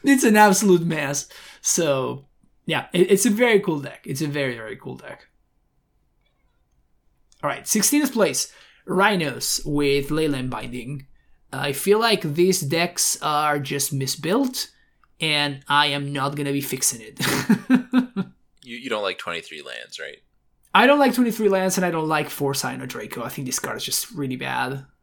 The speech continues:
Speaker 2: Interesting. I actually like this card. I, I, I don't like twenty-three lands, but
Speaker 1: So the issue with Sino Draco is that it's just really awkward because it's a really bad top deck in,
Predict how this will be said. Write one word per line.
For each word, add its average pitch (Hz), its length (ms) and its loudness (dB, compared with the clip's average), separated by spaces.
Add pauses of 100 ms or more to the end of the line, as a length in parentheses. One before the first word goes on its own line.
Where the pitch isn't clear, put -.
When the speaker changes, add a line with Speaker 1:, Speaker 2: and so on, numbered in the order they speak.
(220)
Speaker 2:
Interesting. - 560 -10 (160)
I 135 80 4
actually 175 300 0
like 87 340 -4
this - 200 -10
card. - 380 -14 (400)
I, 82 180 -4
I, - 200 -4
I 90 60 -2
don't 117 240 0
like 127 180 -2
twenty-three 98 400 -6
lands, - 560 -12
but - 180 -20 (160)
Speaker 1:
So 240 160 2
the 247 140 6
issue 285 180 2
with 233 140 4
Sino 190 340 0
Draco 147 380 -4
is 147 220 -4
that 160 340 -4 (560)
it's 190 120 4
just 208 200 4
really 160 560 0 (500)
awkward 190 640 2 (380)
because 156 840 -2 (420)
it's 190 200 2
a 190 60 6
really 151 240 -4
bad 131 220 -4
top - 240 -8
deck 302 360 -4 (840)
in, 156 160 -4